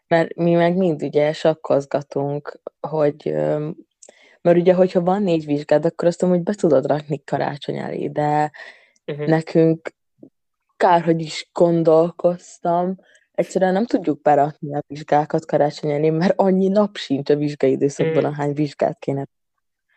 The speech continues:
Speaker 1: Szóval
Speaker 2: Jó, hát igen. Meg azért
Speaker 1: Van
Speaker 2: arra is
Speaker 1: egy
Speaker 2: gondolni kell, hogyha minden napra beteszed, akkor hogy tanulsz a vizsgákra? Tehát, hogy minden nap van egy vizsga, akkor esélyed sincs tanulni a következőkre.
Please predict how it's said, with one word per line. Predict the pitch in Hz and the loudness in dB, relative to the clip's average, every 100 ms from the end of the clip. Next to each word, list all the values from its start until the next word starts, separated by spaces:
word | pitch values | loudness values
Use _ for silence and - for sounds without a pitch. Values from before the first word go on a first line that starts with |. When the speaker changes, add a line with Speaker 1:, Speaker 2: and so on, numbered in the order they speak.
| _ _ _ _ | _ _ _ _
Speaker 1:
Szóval | _ 143 143 143 147 151 _ _ _ _ - - _ _ | _ -4 -2 -2 -4 -8 _ _ _ _ -20 -20 _ _
Speaker 2:
Jó, | 143 135 | -4 -4
hát | 123 - | -6 -10
igen. | 131 120 | -12 -4
Meg | 131 | 0
azért | 160 156 | 2 2
Speaker 1:
Van | 165 | 0
Speaker 2:
arra | 180 160 | 0 -2
is | |
Speaker 1:
egy | 139 | -6
Speaker 2:
gondolni | 139 139 139 147 | -10 -8 -12 -14
kell, | 156 143 | -16 -14
hogyha | 151 151 - 151 147 _ 165 _ _ _ _ _ | -14 -16 -18 -20 -20 _ _ _ _ _ _ _
minden | 147 151 147 131 | -18 -16 -14 -14
napra | 131 131 139 | -16 -20 -20
beteszed, | 135 131 135 - 135 135 | -20 -20 -20 -14 -14 -14
akkor | 143 - 147 143 | -18 -18 -14 -14
hogy | - 156 147 | -14 -16 -14
tanulsz | - 127 131 131 131 _ _ | -14 -12 -12 -14 -18 _ _
a | 131 | -18
vizsgákra? | 131 120 - 110 - - - | -18 -18 -20 -20 -20 -20 -18
Tehát, | 131 - | -20 -18
hogy | 131 131 _ _ _ | -20 -20 _ _ _
minden | - 139 135 | -8 -2 -2
nap | 135 131 | -2 -10
van | 131 127 | -12 -14
egy | 123 | -14
vizsga, | 131 127 127 | -18 -16 -16
akkor | 123 - | -16 -16
esélyed | 135 131 - 117 117 | -14 -16 -16 -16 -16
sincs | - 120 123 - | -18 -20 -20 -20
tanulni | 120 123 120 | -16 -14 -14
a | 117 | -16
következőkre. | - 120 120 - 131 123 120 - 127 | -14 -14 -14 -18 -18 -20 -20 -20 -20